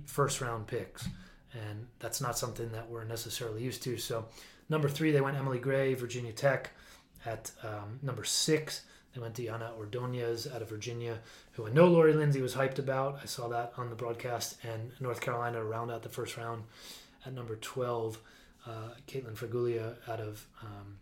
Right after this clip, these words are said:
Cal State Long Beach. So, you know, I, I think the Courage have always made some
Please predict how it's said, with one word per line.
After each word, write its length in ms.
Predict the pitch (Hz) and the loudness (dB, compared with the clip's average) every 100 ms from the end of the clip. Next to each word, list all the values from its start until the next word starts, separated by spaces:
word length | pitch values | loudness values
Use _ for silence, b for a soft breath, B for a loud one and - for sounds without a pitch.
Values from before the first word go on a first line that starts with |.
| - - | -18 -10
Cal 100 | 127 | -6
State 220 | - 120 | -4 -4
Long 160 | 113 110 | -4 -4
Beach. 260 | 120 120 - | -2 0 0
So, 280 | 127 113 - B B B B B B B B B - | 2 0 -4 B B B B B B B B B 2
you 80 | 170 | 4
know, 180 | 127 - | 4 0
I, 220 | 147 - | 0 4
I 20 | |
think 440 | 131 160 151 143 - - - - _ - _ _ - B B B | 6 6 6 2 -2 -10 -20 -20 _ -20 _ _ -16 B B B
the 80 | - | -6
Courage 360 | - 170 180 139 | 4 8 8 8
have 140 | 135 | 6
always 360 | 139 156 147 143 | 8 10 8 6
made 260 | 151 151 | 4 4
some 460 | - 143 123 120 | 2 0 0 -4